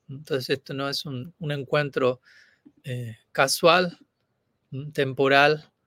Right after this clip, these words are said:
semanal, <laughs> sino más bien es un, un portal hacia la eternidad, ¿no? Es un momento único, extraordinario, en donde todos nos estamos dando la chance de nutrirnos mutuamente y de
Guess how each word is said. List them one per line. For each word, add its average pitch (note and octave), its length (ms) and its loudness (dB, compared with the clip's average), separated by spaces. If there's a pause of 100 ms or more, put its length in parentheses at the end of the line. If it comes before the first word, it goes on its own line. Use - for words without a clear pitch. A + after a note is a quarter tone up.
(160)
semanal, C#3 720 2 (280)
<laughs> D3+ 120 -2 (500)
sino C3 340 -4
más C#3+ 160 -6
bien C#3 260 2
es C#3+ 340 -6 (400)
un, D3 260 -6
un D3 100 -8
portal D3+ 460 2
hacia C#3+ 240 0
la C3 80 4
eternidad, B2+ 560 -4
¿no? C3 160 -12
Es - 140 -18
un C3+ 120 -10
momento C3+ 580 -2
único, F#3+ 580 2
extraordinario, C3+ 840 -4
en C3+ 80 -6
donde A#2+ 400 -6 (160)
todos E3+ 240 6
nos D#3 160 -4
estamos D3+ 340 -6
dando D3 300 0
la C3 140 0
chance D3 560 -6
de B2 160 -6
nutrirnos E3 560 2
mutuamente D3 760 -6 (680)
y C3 140 -6
de C#3+ 300 0